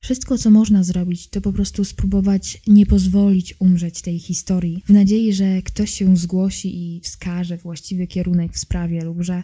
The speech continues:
jakiś krajowy program medialny zainteresuje się przypadkiem tej kobiety i tchnie życie w tę sprawę.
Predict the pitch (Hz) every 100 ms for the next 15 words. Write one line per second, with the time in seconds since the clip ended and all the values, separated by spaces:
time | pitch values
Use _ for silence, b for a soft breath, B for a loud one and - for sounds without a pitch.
0 | - 202 190 - - 196 190 202 190 190
1 | 185 180 170 170 170 175 170 175 165 165
2 | 170 170 190 185 202 202 - 208 180 180
3 | - 180 190 180 - 170 180 - 175 175
4 | 170 175 175 - - 196 196 180 180 175
5 | 175 175 175 160 - 175 165 170